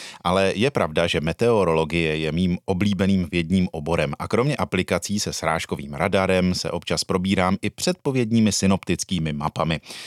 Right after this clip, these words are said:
Rád taky pozoruju mraky nebo blesky při bouřkách. Ovšem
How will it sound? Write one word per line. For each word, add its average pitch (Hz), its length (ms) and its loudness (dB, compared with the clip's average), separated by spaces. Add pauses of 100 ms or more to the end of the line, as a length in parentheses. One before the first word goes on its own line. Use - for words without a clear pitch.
(260)
Rád 76 260 -2
taky 85 220 -2
pozoruju 90 440 0
mraky 82 420 -2
nebo 85 220 0
blesky 80 360 -2
při - 180 -6
bouřkách. 82 580 -2 (480)
Ovšem 180 480 2